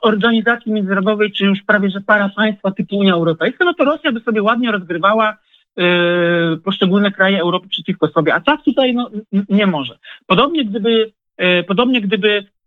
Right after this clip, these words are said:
e, e, gdy-, gdyby Chiny też nie projektowały swojego wpływu na, e, na inne kraje wokoło, e, ten wpływ jest, no, mniej lub wie-, mniejszy lub większy, ale o tym nie będziemy teraz mówić. Ważne, że,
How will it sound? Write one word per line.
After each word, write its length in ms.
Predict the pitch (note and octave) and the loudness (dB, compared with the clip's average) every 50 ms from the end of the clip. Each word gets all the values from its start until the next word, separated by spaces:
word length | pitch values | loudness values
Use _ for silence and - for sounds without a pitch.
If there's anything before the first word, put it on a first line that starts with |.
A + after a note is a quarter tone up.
| _ - F#3 | _ -6 -2
e, 20 | |
e, 1040 | F3+ F3+ F3+ F3 F3 F3 F3 F3 F3 F3 F3 F3 F#3+ F#3+ - - - F#3+ F#3 F#3 E3 | 0 0 2 2 2 0 0 0 0 0 0 -2 -4 -6 -4 -2 0 0 0 0 0
gdy-, 200 | F3 G3 G#3+ G#3+ - | 0 -2 -2 0 -2
gdyby 380 | F3+ F#3+ F#3+ - C4+ C#4 B3 | -2 0 2 2 2 2 0
Chiny 280 | - - F#4 F#4+ D#4 A#3+ | -2 -2 -2 0 0 0
też 160 | A#3+ A3+ - | -2 -4 -2
nie 120 | A#3 A3+ | -2 -4
projektowały 720 | G#3 - A3+ A3+ A#3 A#3 A#3 - A3 F#3+ A#3+ C4 B3+ A#3+ A3+ | -2 0 0 2 2 0 -2 -4 -2 0 2 2 2 0 -2
swojego 260 | A#3 - A3 G3 G#3 | -4 -4 -4 -4 -4
wpływu 460 | G3 - - - A#3+ A#3 G3+ G#3 G3+ F#3+ | -4 -6 -4 -2 -2 0 0 0 -2 0
na, 460 | F#3+ F#3+ F#3+ F#3 F3+ F3+ F3 E3+ D#3+ - | 0 2 2 2 0 -2 -2 -4 -4 -4
e, 220 | F3 E3+ E3 D#3+ D#3 - _ _ _ - | -2 0 0 0 -2 -6 _ _ _ -2
na 140 | E3+ F3+ - | 0 0 2
inne 280 | - A3+ A#3 A3+ A3+ | 4 2 2 2 0
kraje 380 | G#3+ - A3 G#3+ G#3 G3+ G3+ F#3+ | 0 0 0 0 0 2 0 -2
wokoło, 600 | D#3+ E3 D#3+ - G3 G3 G#3 B3 C#4+ F4 F#4+ F4+ _ _ _ _ _ _ _ - | -2 -4 -2 0 0 2 2 2 0 -2 -2 -6 _ _ _ _ _ _ _ -2
e, 280 | F3+ F3+ F#3 F#3 F#3 F#3 G3 G3+ A3 A3 A3 A3 - | 0 2 2 2 2 2 2 2 0 0 -4 -2 0
ten 140 | A#3+ A#3+ A3+ | -2 -2 0
wpływ 180 | - B3+ A3 | -2 -4 -4
jest, 160 | A#3 A3+ A3 _ _ _ _ _ _ | -4 -4 -6 _ _ _ _ _ _
no, 160 | - A3+ G#3+ G#3 | -4 -2 0 2
mniej 460 | G#3+ G#3+ A3+ B3+ B3+ B3 A#3+ A#3 G#3 | 2 2 2 2 2 2 0 -2 -2
lub 320 | G3+ G3 G3+ G#3 A3 G3 | -2 -2 0 0 0 0
wie-, 200 | F#3 A#3+ C4+ B3+ | 2 0 0 0
mniejszy 280 | A#3 G#3+ A#3 A#3+ - C4 | 0 0 -2 -2 -2 -2
lub 120 | B3 A#3 | -2 0
większy, 340 | B3 C#4+ C#4 A#3 - - - | 2 2 0 0 -2 -4 -4
ale 100 | G3 G3 | -4 -4
o 20 | |
tym 140 | G3 G3+ G3 | -2 -2 -2
nie 80 | G3+ G#3 | 0 0
będziemy 300 | F#3+ G#3 G3 A3 G#3+ G#3 | 0 0 0 0 -2 -2
teraz 200 | G3+ F#3+ F#3+ - | -4 -4 -4 -2
mówić. 200 | A3+ B3 G#3 G#3+ | -2 -2 0 0
Ważne, 240 | A3 A3+ G#3+ A3+ G#3 | 0 0 0 0 -4
że, 80 | G#3+ | -4